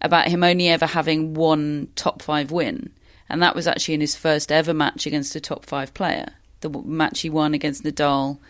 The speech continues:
in twenty seventeen in Montreal. He's not beaten a top five player since then. Now, look, I know <laughs> t-, top five wins are hard to come by. Most of those matches are against Nadal, Federer, Djokovic. I think there was one against Zverev.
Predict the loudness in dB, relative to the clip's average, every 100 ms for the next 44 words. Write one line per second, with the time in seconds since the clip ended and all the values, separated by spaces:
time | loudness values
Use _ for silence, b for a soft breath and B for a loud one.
0 | b b b b b -6 -2 -2 -2 -4
1 | -4 -4 -4 -2 -2 0 -2 0 0 2
2 | 0 -2 -2 2 0 2 -2 -4 -4 -2
3 | -2 2 2 2 -2 -4 -4 -4 -4 -8
4 | B B B 2 4 4 2 -10 _ _
5 | 2 4 4 4 0 0 -4 -4 -6 -2
6 | -2 0 0 0 0 0 -2 -2 -4 0
7 | 0 0 0 0 -4 0 0 0 -4 -4
8 | -6 -4 -6 -12 B B B -2 0 4
9 | 2 2 -2 2 4 4 2 0 0 0
10 | -2 -4 -4 -4 -4 -4 -6 -2 -2 -2
11 | -2 -2 -2 -2 0 0 0 -4 -4 2
12 | 4 6 2 0 -8